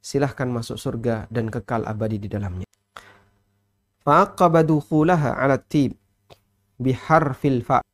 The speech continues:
Allah Subhanahu wa taala menyebut, setelah Allah menyebutkan masuknya mereka ke dalam surga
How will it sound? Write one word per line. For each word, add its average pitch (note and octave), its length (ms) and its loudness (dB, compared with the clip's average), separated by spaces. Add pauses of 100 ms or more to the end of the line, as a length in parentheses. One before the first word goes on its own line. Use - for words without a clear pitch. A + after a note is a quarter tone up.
(680)
Allah E3 280 4
Subhanahu D#3+ 600 0
wa C#3 80 2
taala D3 280 4
menyebut, C#3 480 2 (1500)
setelah D#3+ 640 0
Allah D#3 280 2
menyebutkan C#3+ 520 0
masuknya D#3 520 0
mereka D3 280 0
ke C#3 120 -4
dalam B2 240 -2
surga B2+ 480 -2